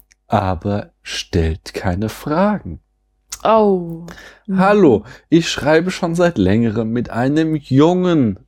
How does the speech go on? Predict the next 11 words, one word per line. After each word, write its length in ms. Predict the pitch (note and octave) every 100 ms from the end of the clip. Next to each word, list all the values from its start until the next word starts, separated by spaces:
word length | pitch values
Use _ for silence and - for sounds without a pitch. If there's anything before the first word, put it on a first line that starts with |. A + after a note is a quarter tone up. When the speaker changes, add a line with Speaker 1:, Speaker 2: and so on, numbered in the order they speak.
| _
Speaker 1:
in 240 | C#3+ D3
den 240 | B2+ F#2+ G#2
ich 100 | -
verliebt 540 | C#3 B2+ G#2 - _
bin. 200 | - B1+ - - _ _ - - _ _ - _ -
Nun 440 | D3+ G#3 B3 E3
ist 440 | - E3 F#3+ - C3
es, 280 | A#2 - - - - _ _ _ _
ist 300 | - F3+ -
es 240 | D#3 - -
so, 420 | A2 G#2+ D3+